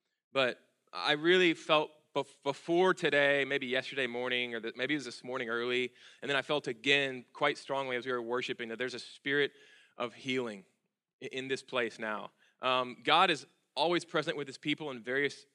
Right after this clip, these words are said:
ways. It's a mystery how the Holy Spirit moves, but I just have a keen sense this morning that he is here in a special way to heal bodily, and, and in other ways too, perhaps. But, and, and so I just wanna encourage you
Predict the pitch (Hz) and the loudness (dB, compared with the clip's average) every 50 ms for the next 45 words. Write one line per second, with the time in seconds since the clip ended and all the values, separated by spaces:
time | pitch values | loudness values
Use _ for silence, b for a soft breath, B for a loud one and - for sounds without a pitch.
0 | _ _ - 110 113 131 143 151 151 147 147 143 135 - 120 120 - 123 117 131 | _ _ -16 -6 -2 2 2 2 2 2 0 -4 -6 -8 -12 -8 -8 -6 -6 -6
1 | 143 - - - 135 123 113 107 - b b b b b b b b b _ 135 | -6 -8 -8 -8 -6 -6 -6 -6 -8 b b b b b b b b b _ -4
2 | 131 127 127 135 131 123 120 - - 131 120 110 120 127 127 131 127 - 117 120 | -4 -2 0 0 0 0 0 -2 -6 -6 -6 -4 -2 -2 -2 -2 -2 -2 -2 0
3 | 127 143 160 143 170 165 151 131 - - - - 165 165 170 170 170 156 - - | 0 0 -2 -2 -2 -2 -2 -2 -8 -10 -10 -4 -2 -2 0 0 -2 -4 -4 -6
4 | 151 147 135 - 131 - - 131 127 131 123 117 117 107 135 143 135 131 113 - | -6 -6 -6 -10 -12 -12 -8 -8 -6 -6 -4 -6 -8 -6 -4 -4 -4 -4 -4 -6
5 | 135 131 135 139 135 131 127 b b b b b b b - 151 160 180 165 - | -4 -2 0 0 0 -2 -4 b b b b b b b -2 0 0 0 -2 0
6 | - 165 151 143 - 156 139 127 127 123 123 120 120 - 127 110 - - 147 143 | 0 2 2 2 0 -2 -2 0 0 2 0 0 -2 -6 -12 -12 -6 -4 -2 -2
7 | 131 110 92 85 _ _ _ _ _ _ _ _ _ _ _ _ _ _ 127 143 | -2 -4 -6 -10 _ _ _ _ _ _ _ _ _ _ _ _ _ _ 2 2
8 | 160 156 139 117 98 90 _ _ _ _ _ _ _ _ _ _ _ _ _ _ | 2 2 2 -2 -4 -8 _ _ _ _ _ _ _ _ _ _ _ _ _ _
9 | _ _ 147 151 175 165 165 165 165 170 175 180 170 165 160 - - - 208 165 | _ _ 2 2 4 4 4 4 4 4 2 4 2 2 0 0 -2 0 0 0
10 | - - 123 120 107 95 - - - _ - 139 135 127 - b b b b b | 0 0 -2 -2 -2 -2 -4 -10 -16 _ 2 2 2 2 2 b b b b b
11 | - 135 143 143 143 143 - 185 185 185 - 214 202 185 156 117 - - 165 165 | -2 0 0 2 0 0 0 0 0 0 0 -2 -2 -4 -4 -4 -4 -4 -2 0
12 | 165 160 135 135 139 135 131 123 | 0 0 0 -2 -2 -2 -2 -6